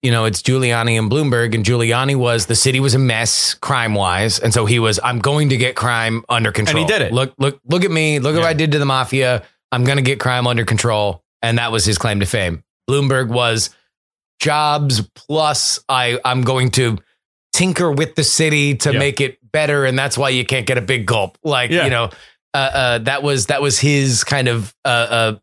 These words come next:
Speaker 1: pitch, and he had so much money he could drown out everybody.
Speaker 2: I, you brought up the mafia, which is very interesting because, you know, New York is, everybody's on the tough on crime thing,
Speaker 1: Yeah.
Speaker 2: right? When Giuliani was fighting crime,
Speaker 1: Yeah.
Speaker 2: uh, you know, uh,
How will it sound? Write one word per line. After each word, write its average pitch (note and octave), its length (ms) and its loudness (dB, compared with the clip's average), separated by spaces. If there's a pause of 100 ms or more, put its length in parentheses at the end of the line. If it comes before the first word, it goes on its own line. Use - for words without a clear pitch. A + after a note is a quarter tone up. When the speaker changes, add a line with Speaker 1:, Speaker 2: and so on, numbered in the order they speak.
Speaker 1:
pitch, D#3 260 -2
and E3+ 140 2
he D3+ 80 0
had B2+ 240 0
so D#3+ 200 0
much B2+ 240 -2
money A#2 260 2
he A2+ 120 4
could G#2 280 -2
drown G#2 280 0
out F#2 180 -4 (120)
everybody. D#2+ 420 -4
Speaker 2:
I, - 40 0
you G3 240 -4
brought A3 200 0
up B2 80 -2
the B2 80 0
mafia, A#2 360 2
which G#2 160 0
is G#2 80 2
very A2+ 280 2
interesting G#2+ 320 2
because, G2 460 2 (160)
you C#3+ 120 0
know, B2 120 2
New C3+ 100 2
York C#3 220 0
is, G2 200 0 (180)
everybody's C3+ 400 2
on G#2+ 100 2
the F#2 60 0
tough A#2 260 2
on G2 120 -2
crime A2+ 320 0
thing, - 300 -2 (100)
Speaker 1:
Yeah. A2+ 100 0
Speaker 2:
right? A2 220 0
When A#2 220 2
Giuliani A#2+ 560 2
was G#2 360 2 (800)
fighting C#3 480 0
crime, C3 680 0
Speaker 1:
Yeah. G2+ 240 0 (580)
Speaker 2:
uh, A2+ 680 2
you C3+ 120 -2
know, G#2+ 260 2
uh, D#2+ 320 0